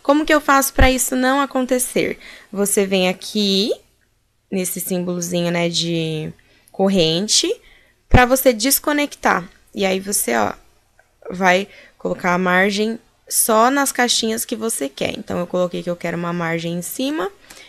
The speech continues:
e uma margem embaixo. Pronto. Aí, logo Abaixo, né, da, desse nome, deixa eu até colocar ele aqui centralizado, ó, pra você ver.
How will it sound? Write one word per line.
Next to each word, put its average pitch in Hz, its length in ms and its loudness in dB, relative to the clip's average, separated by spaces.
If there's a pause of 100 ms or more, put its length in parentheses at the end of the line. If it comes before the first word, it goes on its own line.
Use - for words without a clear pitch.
(160)
e 247 60 -4
uma 233 180 0
margem 220 640 0 (460)
embaixo. - 800 0 (1700)
Pronto. - 460 -6 (1700)
Aí, 320 260 4
logo 320 840 4 (340)
Abaixo, 208 1080 0 (220)
né, 190 300 0
da, 165 480 -4 (140)
desse 170 440 -6
nome, 185 500 2
deixa 180 240 -4
eu - 20 -2
até 226 160 -4
colocar 233 420 -2
ele 202 100 -2
aqui 196 180 -8
centralizado, 196 1000 -6
ó, - 60 -8
pra - 200 0
você 175 320 -6
ver. 175 180 -14